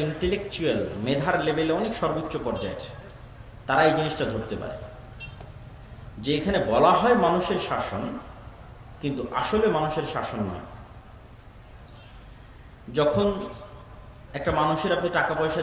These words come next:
ছিনতাই করে নিতে চান, তখন তাকে ইনজেকশন দিয়ে অজ্ঞান করে দিয়ে তার টাকা পয়সা ছিনতাই করে নিলেন। তো এখানকার ইনজেকশনটা কি? এখানকার ইনজেকশনটা হচ্ছে, এখানকার নেশাটা হচ্ছে আপনি ভোট দিতে পারবেন। আপনাকে ছলে বলে কৌশলে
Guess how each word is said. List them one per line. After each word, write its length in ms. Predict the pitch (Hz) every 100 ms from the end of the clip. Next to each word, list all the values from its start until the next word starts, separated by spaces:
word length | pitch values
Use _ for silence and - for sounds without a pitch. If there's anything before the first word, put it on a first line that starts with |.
| -
ছিনতাই 360 | 160 151 165 160
করে 120 | 160
নিতে 220 | 156 156 156
চান, 180 | 156 165
তখন 240 | 143 - 147 143
তাকে 180 | 139 143 135
ইনজেকশন 440 | 127 139 - 147 143
দিয়ে 140 | 147 120
অজ্ঞান 260 | - 131 127
করে 140 | 135 135
দিয়ে 140 | 156
তার 100 | 151 -
টাকা 140 | 123 113
পয়সা 220 | 113 127 135
ছিনতাই 260 | 123 110 87
করে 140 | 85 -
নিলেন। 200 | - - - - - - - - - - - - - -
তো 80 | 127 139
এখানকার 440 | - 208 214 220 196
ইনজেকশনটা 640 | 180 175 180 - 170 151 123
কি? 200 | - - 117
এখানকার 380 | - 165 185 185
ইনজেকশনটা 720 | 170 165 180 - 185 180 180 175
হচ্ছে, 220 | 175 - 147
এখানকার 380 | 151 160 156 - 101
নেশাটা 340 | 240 165 160 165
হচ্ছে 200 | 175 175
আপনি 120 | 160 123
ভোট 140 | 107 127
দিতে 180 | 120 113
পারবেন। 300 | 92 87 - - - - - - - - - - - - - - - -
আপনাকে 360 | 143 175 175 190 - -
ছলে 360 | 151 156 170 175 -
বলে 240 | 143 147 165 165
কৌশলে 500 | 151 147 143 156 165